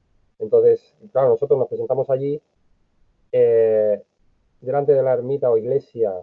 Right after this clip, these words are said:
pasa un riachuelo que baja de una fuente, baja un riachuelo hasta un, hasta un embalse.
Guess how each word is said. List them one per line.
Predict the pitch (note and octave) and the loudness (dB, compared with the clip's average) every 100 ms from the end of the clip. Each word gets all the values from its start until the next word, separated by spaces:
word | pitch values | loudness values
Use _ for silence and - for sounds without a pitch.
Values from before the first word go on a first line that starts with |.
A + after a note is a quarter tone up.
| _ _ _ _ _ | _ _ _ _ _
pasa | C#3+ - | -10 -6
un | B2 | -4
riachuelo | A2 G#2+ - C#3+ A2 | -2 -4 0 0 2
que | A2 | -2
baja | A#2+ A2+ | -2 -4
de | |
una | A2+ | -6
fuente, | A2 C3+ A#2+ G#2+ | -4 -6 -4 -6
baja | A2+ A#2 | -6 -6
un | A2 | -4
riachuelo | G#2+ - B2 A2 A2 | -4 -2 0 0 -2
hasta | - G#2+ | -8 -6
un, | A2 A2+ A2+ A2 G2+ _ _ _ | -4 -4 -8 -8 -12 _ _ _
hasta | - - B2 | -18 -6 -4
un | B2 | -2
embalse. | A2+ A2 B2+ A#2+ A#2+ G#3 | -4 -4 -4 -4 -4 -4